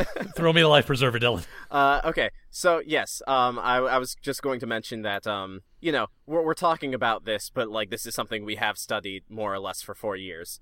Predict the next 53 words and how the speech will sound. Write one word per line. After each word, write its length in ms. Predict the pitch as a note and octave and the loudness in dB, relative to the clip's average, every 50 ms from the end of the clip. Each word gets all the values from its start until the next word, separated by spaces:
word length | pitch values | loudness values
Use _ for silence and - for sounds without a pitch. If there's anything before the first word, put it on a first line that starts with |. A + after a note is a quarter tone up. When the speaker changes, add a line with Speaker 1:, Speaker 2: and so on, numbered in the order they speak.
| - _ _ | -20 _ _
Speaker 2:
So, 720 | - - - - A#2 G#2+ G#2 G#2 G#2 G#2 G#2 G2+ G2+ G2 - _ _ _ _ _ | -16 -10 -6 -2 0 0 2 2 0 0 0 -2 -4 -6 -8 _ _ _ _ _
Speaker 1:
Yeah, 100 | - F2 | -16 -14
like, 140 | F2 F2 - _ - | -14 -14 -16 _ -16
studied 280 | - - - D#3 C#3 C#3+ | -10 -2 0 2 2 2
Speaker 2:
you 60 | B2+ | 2
know, 60 | A2 | 0
Speaker 1:
for 80 | - B2+ | -2 0
four 120 | D3 E3 | 0 2
Speaker 2:
this 80 | C#3 C3+ | 2 4
Speaker 1:
years 200 | C3 C3+ C3+ A#2 | 2 2 2 0
and 120 | B2+ B2 A#2+ | 0 0 0
then 160 | A2+ A2 G#2 | 0 0 0
worked 260 | A2 A2+ A2 - - | 0 -2 -2 -2 -4
with 220 | A2 G#2 G#2 F#2+ - | -2 -2 -2 -2 -4
for, 420 | - - A2+ G2+ G2 F#2+ F#2 F2+ - _ _ _ _ _ _ _ _ _ _ _ _ _ _ - | -8 -8 -6 -4 -2 -4 -4 -6 -10 _ _ _ _ _ _ _ _ _ _ _ _ _ _ -16
God, 260 | G2+ G2 F#2+ F2 D#2 | -12 -10 -10 -10 -8
going 160 | G#2 G2 G#2+ | -6 -2 2
Speaker 2:
Multiple 300 | B2 C#3+ B2 E2+ - C3 | 2 2 2 0 -2 -2
Speaker 1:
on 80 | B2+ A#2 | -2 -2
Speaker 2:
years 160 | A2+ G2+ F#2+ | -4 -4 -4
Speaker 1:
three 80 | A2 G#2+ | -4 -2
Speaker 2:
after 60 | G#2+ | -2
Speaker 1:
now? 280 | A2+ A#2 A#2 A#2+ B2 C3+ | -2 -2 -2 -2 -2 -4
Speaker 2:
that. 160 | C3+ - - _ _ _ _ | -4 -6 -10 _ _ _ _
Speaker 1:
Holy 280 | - C3 A#2+ G#2 F#2 | -10 -8 -6 -6 -6
shit. 420 | - - - - G2 - A#2 - - - - _ _ - - - - - - _ _ _ | -6 -6 -6 -4 -4 -4 -6 -6 -8 -14 -18 _ _ -20 -20 -20 -20 -20 -20 _ _ _
Speaker 2:
Oh, 140 | A2+ A#2 G#2 - | -20 -20 -12 -6
God. 240 | A2 A2 G#2+ E2+ - _ _ _ _ _ _ _ _ - | -4 -4 -4 -4 -6 _ _ _ _ _ _ _ _ -6
Speaker 1:
We're 160 | C3 C#3 C#3+ | -4 -2 0
old. 460 | D3 D3+ D#3 D#3 D3+ D3 C3+ B2+ - | 4 6 8 8 8 6 4 0 -2
Speaker 2:
Guys, 240 | B2+ B2 A2+ - - | -2 -2 -2 -2 -2
life 180 | A2+ C3+ - | -4 -4 -2
after 220 | - - - - B2+ | -4 -8 -8 -10 -14
college 400 | - - C3 C#3 D3+ A2 - - | -8 -6 -6 -4 -4 -6 -8 -8
is 100 | F#2+ - | -10 -10
scary. 600 | - - - G#2 A#2 C#3+ D#3+ D#3 E3 E3 D#3+ - - | -10 -8 -6 -6 -4 -4 -6 -6 -8 -10 -14 -14 -10
Um, 340 | - G#2 A2 G#2+ G#2+ G#2+ - - | -6 -4 -2 0 -2 -2 -4 -6
Speaker 1:
<laughs> 20 | |
Speaker 2:
anyway. 360 | C#3 C#3 B2+ G#2 F#2+ F#2 F#2 F#2 - - - - G#3 | -8 -8 -6 -6 -6 -8 -8 -10 -12 -14 -12 -10 -8
Speaker 1:
Start 260 | - - A#3 A3 G#3 | -4 2 6 6 6
a 40 | G3 | 8
Speaker 2:
Uh, 200 | B2+ - F3 E3+ | 8 8 8 8
Speaker 1:
podcast. 200 | C#3+ - A#2 G2 | 6 6 2 4
Speaker 2:
but 100 | D#3 D3 | 4 2
Speaker 1:
It 80 | C3 B2 | 2 2
makes 180 | B2 A#2 - | 0 0 0
it 100 | C#3+ B2 | -2 -2
better. 200 | A#2+ D3 A#2+ B2 | 0 0 0 2
Speaker 2:
let's, 160 | E3 G3 - - | 2 0 0 2
let's, 260 | - - - - - | 2 2 2 2 2
let's 240 | E3+ F3 F3+ - - | 2 2 2 2 2
take 200 | - A3 G3 - | 0 0 0 0
this, 340 | G3 F3+ - - - - | -2 -2 -2 -4 -10 -12